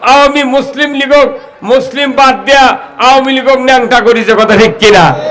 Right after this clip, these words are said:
যে আমরা যারা রোজা রাখছি, ইসলামকে ক্ষমতায় না দিয়া, ইসলামকে জীবন ব্যবস্থায় যে না মানে, আমরা পুরো ইসলামকে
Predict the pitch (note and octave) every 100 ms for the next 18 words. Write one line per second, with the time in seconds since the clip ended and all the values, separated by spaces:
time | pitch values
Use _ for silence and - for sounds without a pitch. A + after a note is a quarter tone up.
0 | - - - B3 A3+ C4+ D#4 D#4+ D#4 D#4
1 | D4+ D4 C#4+ D4 D4 C#4 - D4 C#4 A3
2 | - - _ A#3+ C4 - D#4 D#4+ - D#4
3 | - - C#4 C#4 C#4+ D4 C#4 C#4 C#4 C#4
4 | C4+ A3 - - - C4+ C4+ - D#4+ D4
5 | D4+ B3 C#4 D4 C4+ C#4+ C#4 C4+ C#4 C4+
6 | C4+ C4 C4 B3+ C4+ C4 B3 E3+ - -
7 | G3+ C4 C#4+ - D4 D4 C#4 D4 D4 D#4+
8 | D#4 - D4 C4 -